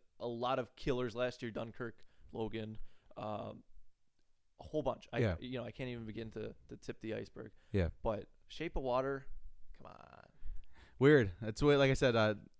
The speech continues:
Speaker 2: I feel like it doesn't always pick the best movie, just the w-, best shot.
Speaker 1: I think the Oscars specifically pick on movies that they know that people are gonna, like,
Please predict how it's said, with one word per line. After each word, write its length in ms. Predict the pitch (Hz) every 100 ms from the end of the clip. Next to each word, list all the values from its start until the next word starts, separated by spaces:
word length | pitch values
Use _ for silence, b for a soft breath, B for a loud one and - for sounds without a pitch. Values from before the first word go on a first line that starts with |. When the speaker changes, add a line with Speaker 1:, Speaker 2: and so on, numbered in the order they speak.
| _ - 110
Speaker 2:
I 40 |
feel 140 | - 135
like 100 | 117
it 40 |
doesn't 220 | 117 117
always 240 | 107 110 -
pick 220 | 110 -
the 80 | 95
best 200 | 95 104
movie, 140 | 90
just 160 | - -
the 60 |
w-, 140 | 90 87
best 240 | 95 90 -
shot. 340 | - 87 80 - 120
Speaker 1:
I 100 | 156
think 280 | 196 190 113
the 140 | 127
Oscars 580 | 110 120 - 151 147 139 - _
specifically 840 | - 131 120 165 151 156 156 139 127
pick 280 | - 156
on 160 | 143 123
movies 600 | 117 127 135 143 147 - - _ _ 110
that 340 | 117 113 - _ _ _ _ _ _ -
they 320 | 117 120 131
know 360 | 127 127 127 127
that 180 | 120 -
people 260 | 135 123
are 120 | 117 110
gonna, 200 | 110 113
like, 220 | 120